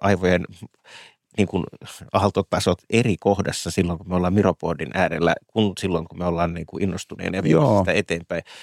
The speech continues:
Speaker 1: Et silloin tavallaan, että onko edes mahdollista saada siinä toisessa välineessä sitä samaa
Speaker 2: No,
Speaker 1: aikaiseksi.
Speaker 2: no,
Speaker 1: Niin mä väitän, että ei.
Speaker 2: mä luulen, että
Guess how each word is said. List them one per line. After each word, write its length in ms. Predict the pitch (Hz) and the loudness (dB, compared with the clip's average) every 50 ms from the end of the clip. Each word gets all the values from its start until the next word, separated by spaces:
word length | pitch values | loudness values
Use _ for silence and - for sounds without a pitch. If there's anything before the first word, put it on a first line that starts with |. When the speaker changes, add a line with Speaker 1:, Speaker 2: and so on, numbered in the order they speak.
| - - - - | -20 -20 -12 -8
Speaker 1:
Et 100 | - - | -8 0
silloin 280 | - - 123 117 113 110 - _ _ _ _ _ _ _ _ | 2 4 4 4 4 2 0 _ _ _ _ _ _ _ _
tavallaan, 240 | - 107 110 104 104 | 2 4 4 4 4
että 160 | 101 - - | 2 0 0
onko 240 | - 127 117 - - | 0 0 2 2 2
edes 220 | - 117 113 - | 2 2 2 2
mahdollista 800 | - 135 147 131 110 87 85 - 82 78 71 - - - - 82 - - _ _ _ _ - | 0 0 2 2 2 0 0 -2 -2 -4 -4 -4 -4 -6 -6 -6 -6 -8 _ _ _ _ -2
saada 200 | - 92 87 85 | 0 2 2 0
siinä 240 | - - - 82 92 | -2 -4 -4 -4 -2
toisessa 460 | - - 92 87 87 85 - - 80 | 0 2 2 2 2 -2 -4 -6 -6
välineessä 580 | 82 85 82 82 - - - - - - - 78 - _ _ _ _ _ _ _ - | -6 -6 -8 -8 -8 -10 -10 -8 -8 -8 -8 -10 -10 _ _ _ _ _ _ _ -6
sitä 140 | - 82 | -4 -4
samaa 260 | 82 90 80 82 80 110 | -2 -2 -2 -2 -4 -4
Speaker 2:
No, 60 | - | -2
Speaker 1:
aikaiseksi. 320 | - - - - - 120 | 0 0 0 0 0 2
Speaker 2:
no, 100 | 113 110 | 4 4
Speaker 1:
Niin 200 | 117 120 117 104 - | 4 4 2 0 0
mä 160 | 101 113 113 | 0 0 2
väitän, 300 | 107 107 101 - - 95 | 2 2 2 2 2 0
että 180 | 117 - - 101 | 0 0 0 -2
ei. 160 | 98 - - - - - | -2 -2 -4 -6 -6 -2
Speaker 2:
mä 160 | 117 120 131 | 2 2 4
luulen, 360 | 139 151 151 147 131 110 98 95 | 4 6 6 6 4 4 4 2
että 360 | 87 - _ - - 87 | 0 -2 _ 0 0 0